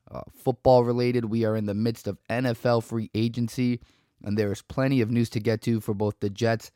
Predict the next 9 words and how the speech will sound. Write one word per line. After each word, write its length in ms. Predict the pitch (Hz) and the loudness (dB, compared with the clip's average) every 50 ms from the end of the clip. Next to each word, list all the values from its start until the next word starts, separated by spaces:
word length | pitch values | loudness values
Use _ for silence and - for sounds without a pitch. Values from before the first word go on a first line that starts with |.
| _ _ _ _ _ _ _ _ - | _ _ _ _ _ _ _ _ -2
and 180 | 120 120 127 123 | 0 0 0 0
the 80 | 117 107 | 0 0
Giants. 540 | 104 117 117 117 117 117 117 113 - - _ _ _ _ _ _ _ - | 2 2 2 4 2 2 0 -2 -4 -8 _ _ _ _ _ _ _ -8
But 140 | - 95 | -8 -6
for 160 | - - 95 95 | -4 -2 0 4
obvious 380 | 107 120 127 135 139 131 - | 4 4 4 4 2 0 0
reasons, 440 | 147 143 139 135 135 131 131 127 - _ _ _ _ - | 0 0 2 2 0 -2 -2 -4 -8 _ _ _ _ -6
let's 220 | 104 - - - | -6 -6 -6 -8
start 460 | - - - 117 120 120 123 113 - | -8 -2 2 4 4 4 4 2 0